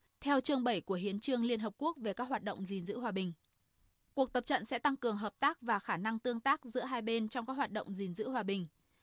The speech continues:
Desert Cyclone cũng sẽ thúc đẩy quan hệ đối tác hợp tác và chia sẻ kinh nghiệm giữa hai bên. Các nội dung trong cuộc tập trận bao gồm thành lập trung tâm giám sát chung, tìm kiếm và phong tỏa,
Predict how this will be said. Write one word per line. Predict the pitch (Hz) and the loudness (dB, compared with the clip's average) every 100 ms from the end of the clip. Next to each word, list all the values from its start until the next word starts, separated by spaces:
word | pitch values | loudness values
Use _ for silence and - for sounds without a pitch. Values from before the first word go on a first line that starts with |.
| _ | _
Desert | 208 220 226 311 - | 0 2 2 0 0
Cyclone | 240 - 202 208 196 - _ | -2 0 0 2 0 -8 _
cũng | 285 294 | -4 -4
sẽ | - 254 | -4 -4
thúc | 339 | -2
đẩy | 277 233 | 2 2
quan | - 233 | 2 0
hệ | 220 233 | 0 -4
đối | 196 190 | -2 0
tác | 233 294 | 0 0
hợp | 254 - | -2 -2
tác | 269 302 | -4 -2
và | 208 196 | -2 -4
chia | - 220 | -2 -4
sẻ | 214 202 | -4 -6
kinh | 233 226 | -2 -2
nghiệm | 233 180 | -2 -4
giữa | 190 | -6
hai | 240 220 | -4 -2
bên. | 214 214 196 _ _ _ _ | 0 -2 -4 _ _ _ _
Các | - 330 | 2 4
nội | 311 - | 2 2
dung | 277 254 | 0 0
trong | 269 | 0
cuộc | 240 - | -2 -2
tập | 196 | -4
trận | 247 - | -2 -2
bao | - 208 | -2 -2
gồm | 208 196 170 - _ - | -2 -2 -4 -10 _ -4
thành | 262 | 0
lập | 226 208 | 2 0
trung | - 247 | -4 -6
tâm | 233 240 220 | -2 -2 0
giám | 202 196 | -2 -2
sát | 311 311 | -4 0
chung, | 277 240 - _ _ | 0 0 -2 _ _
tìm | - 226 | 0 0
kiếm | - 220 233 | 0 0 0
và | 269 220 | 2 2
phong | - 240 | 0 -2
tỏa, | 240 202 | 2 2